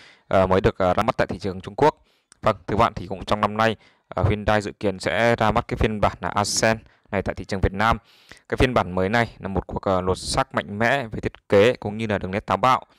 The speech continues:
Ờ, về ngoại hình thì, ờ, có lưới tản nhiệt hình, ờ, thác nước. Đây là một trong những cái đặc trưng, ờ, của Hyundai. Ngoài ra thì, ờ, ờ, phải kể đến, ờ, ờ, bộ la răng, ờ, hợp kim mười sáu inch, hai tông màu cũng như là cụm đèn hậu nối liền với nhau,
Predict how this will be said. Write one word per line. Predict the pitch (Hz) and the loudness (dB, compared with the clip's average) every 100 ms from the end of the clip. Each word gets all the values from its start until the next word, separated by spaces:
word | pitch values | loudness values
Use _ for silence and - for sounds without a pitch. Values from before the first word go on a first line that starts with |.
| _ _ _ _ _ _ | _ _ _ _ _ _
Ờ, | - 92 | -2 0
về | 90 98 | 2 0
ngoại | 95 101 | 0 0
hình | 117 98 | 0 -2
thì, | 87 98 | -4 0
ờ, | 95 87 - _ _ | 2 0 -4 _ _
có | 101 | 0
lưới | 101 | 2
tản | 110 98 | 2 2
nhiệt | 95 104 - - | 2 0 -2 -10
hình, | 98 | -2
ờ, | 92 87 | -2 0
thác | - | -2
nước. | 139 143 - 175 - | 2 0 0 -20 -4
Đây | 104 | -2
là | |
một | 98 95 | 0 -2
trong | - | -6
những | 101 | -6
cái | 113 | -2
đặc | 110 - | -2 -4
trưng, | - 127 123 - _ - | 0 0 0 -12 _ -14
ờ, | |
của | - 82 87 | -4 -2 0
Hyundai. | 104 101 117 117 104 _ _ _ _ _ _ | -2 2 2 2 -2 _ _ _ _ _ _
Ngoài | - 95 | -2 0
ra | 110 113 | 2 2
thì, | 117 98 | 0 0
ờ, | 92 90 87 _ _ _ | 0 0 -2 _ _ _
ờ, | - 95 | -8 -8
phải | - - | -8 -6
kể | 98 | -4
đến, | 95 92 98 | 0 0 2
ờ, | 135 135 - _ _ _ | -2 -2 -8 _ _ _
ờ, | - 98 95 95 | -2 0 2 2
bộ | 92 | 2
la | 85 107 | 2 2
răng, | 104 123 120 110 | 2 0 0 -6
ờ, | - | -6
hợp | 98 104 - | -4 -4 -2
kim | 120 | 0
mười | 110 | 0
sáu | 92 92 101 | 0 4 4
inch, | 127 123 - _ _ | 4 0 -12 _ _
hai | - 104 | -4 0
tông | 104 107 | 0 4
màu | 101 95 | 4 4
cũng | - 107 | 0 -6
như | 110 | -2
là | 98 | -2
cụm | - - | -4 -4
đèn | 95 90 90 | -2 -2 -4
hậu | 90 107 101 - | -4 2 2 0
nối | 95 92 | -4 -2
liền | 117 98 - | 2 2 0
với | - 90 | -8 -4
nhau, | 110 113 | 0 2